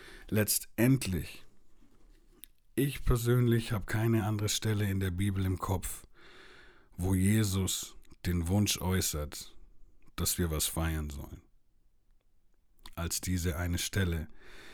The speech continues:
in, ähm, Lukas zweiundzwanzig, Vers neunzehn, wo steht:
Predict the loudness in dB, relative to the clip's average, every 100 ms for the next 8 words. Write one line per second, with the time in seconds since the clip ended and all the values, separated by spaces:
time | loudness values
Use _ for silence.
0 | -18 -16 -4 0 2 0 0 0 0 -2
1 | -6 -14 -20 _ _ _ _ _ -20 _
2 | -20 -18 -4 -2 0 2 2 0 2 2
3 | 2 2 2 2 0 -4 -6 -12 -6 -2
4 | -2 0 0 0 -2 -4 -6 -8 -14 -20
5 | -20 -20 -20 -20 -12 -6 -6 -2 0 0
6 | -4